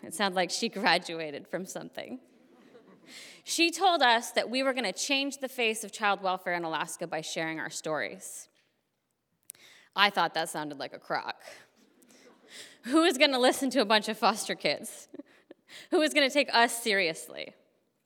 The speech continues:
Over the next several months, we kept meeting. We adopted a name, Facing Foster Care in Alaska. And collectively, we felt really empowered. We felt comfortable around each other enough to share our stories, and we felt normal.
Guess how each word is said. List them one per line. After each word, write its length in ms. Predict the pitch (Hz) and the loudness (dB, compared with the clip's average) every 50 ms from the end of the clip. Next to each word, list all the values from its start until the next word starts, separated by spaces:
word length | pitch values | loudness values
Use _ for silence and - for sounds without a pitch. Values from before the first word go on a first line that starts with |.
| _ _ _ _ _ _ _ - - _ - - - - | _ _ _ _ _ _ _ -20 -20 _ -20 -20 -4 0
Over 120 | 233 240 | 2 4
the 80 | 269 277 | 6 6
next 220 | 285 294 294 - | 6 4 4 4
several 300 | - 320 294 285 311 285 | 2 2 4 4 2 2
months, 320 | 262 240 233 233 226 - - | 4 4 2 2 2 -2 -4
we 180 | 233 226 - | -6 -6 -6
kept 280 | - - 247 233 - - | -4 0 0 0 0 0
meeting. 520 | 220 208 202 190 196 202 202 214 240 240 - _ _ _ _ | -2 -2 0 0 0 0 0 -2 -6 -12 -14 _ _ _ _
We 120 | 196 202 | -2 -2
adopted 440 | 202 202 214 190 185 185 - 220 208 | 0 2 4 2 2 2 0 -4 -4
a 60 | 220 | -4
name, 400 | 208 185 175 165 165 180 208 214 - _ _ _ _ - | -2 -2 -2 -2 -4 -6 -8 -12 -16 _ _ _ _ -6
Facing 340 | 175 180 175 - 196 190 | -6 -6 -6 -8 -10 -10
Foster 380 | 185 - 165 165 165 - - 170 | -6 -4 -4 -4 -4 -6 -10 -12
Care 200 | - - 196 175 | -10 -6 -6 -4
in 80 | 170 165 | -4 -4
Alaska. 640 | 156 156 139 147 - - - - 165 160 175 - - - _ _ _ _ _ _ _ - - - - _ _ _ | -4 -4 -4 -6 -6 -8 -6 -4 -2 -2 -2 -4 -12 -20 _ _ _ _ _ _ _ -20 -20 -20 -20 _ _ _
And 120 | - 208 202 | -8 -8 -2
collectively, 560 | - 262 269 302 285 - 381 294 285 294 277 | 2 4 4 4 4 2 -2 0 0 0 2
we 100 | 247 233 | 2 0
felt 260 | 240 - 277 240 196 | 2 4 2 2 4
really 280 | 214 254 262 277 269 254 | 4 2 2 4 2 0
empowered. 720 | 220 196 - - 214 220 269 247 151 127 92 123 214 - - - _ _ _ _ _ _ _ _ _ _ _ _ _ _ _ _ - | -2 -4 -2 2 4 4 4 4 2 -2 -6 -8 -14 -16 -20 -20 _ _ _ _ _ _ _ _ _ _ _ _ _ _ _ _ -6
We 80 | 240 | 0
felt 180 | 240 262 196 - | 2 2 2 2
comfortable 420 | - 285 269 247 277 247 269 254 | 2 0 0 0 0 2 4 4
around 240 | 233 240 233 240 233 | 6 8 8 6 6
each 200 | 220 208 - - | 4 0 2 4
other 240 | 240 220 226 247 247 | 4 4 6 4 2
enough 240 | 247 247 247 247 - | 2 2 0 0 0
to 80 | - 254 | -4 -4
share 240 | - - 254 233 | -2 2 2 4
our 100 | 233 233 | 4 4
stories, 460 | 233 - - 247 226 233 233 233 240 226 | 2 2 0 0 2 4 4 4 4 2
and 80 | 214 | 0
we 100 | 220 254 | 0 -2
felt 280 | 240 247 285 247 - - | -2 0 0 0 0 0
normal. 520 | 190 196 196 208 202 202 165 - - 185 | -2 0 0 0 0 0 -4 -4 -6 -8